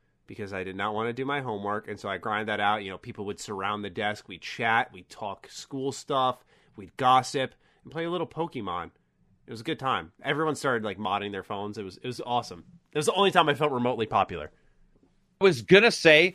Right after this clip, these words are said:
Speaker 2: weirdest school ever. I just wanna say, <laughs> I like
Speaker 1: Really?
Speaker 2: the idea of you all, dude. Yeah, I like the idea of you all circling around a table being like,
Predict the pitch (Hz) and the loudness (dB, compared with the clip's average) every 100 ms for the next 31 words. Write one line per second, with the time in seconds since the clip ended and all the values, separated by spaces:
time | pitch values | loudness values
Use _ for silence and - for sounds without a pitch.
0 | _ 101 110 175 190 165 - - 151 131 | _ -8 4 8 8 8 2 2 4 8
1 | 120 131 170 - _ _ _ _ _ 101 | 6 4 -2 -6 _ _ _ _ _ -8
2 | 110 - 139 123 131 143 - 185 180 202 | -2 4 4 6 6 6 6 6 8 6
3 | - 254 185 190 196 302 196 180 190 170 | 2 6 8 10 10 10 8 8 8 6
4 | 143 160 170 165 _ 175 233 160 _ - | 8 10 10 8 _ 6 6 6 _ -20
5 | - - 214 180 185 196 175 151 170 131 | -6 6 8 8 6 6 4 6 4 6
6 | 165 143 - 165 156 143 135 131 120 135 | 6 6 4 4 4 6 6 4 4 4
7 | 117 95 120 117 113 | 4 0 0 0 0